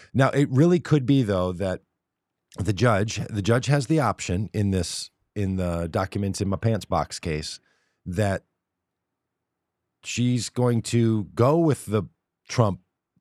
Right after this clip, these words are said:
side suggestion that they can't possibly put up a defense for these charges while this election is going on, and that the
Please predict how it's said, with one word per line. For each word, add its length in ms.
side 440
suggestion 800
that 300
they 160
can't 460
possibly 640
put 240
up 140
a 40
defense 720
for 180
these 320
charges 540
while 560
this 240
election 540
is 200
going 300
on, 260
and 120
that 100
the 140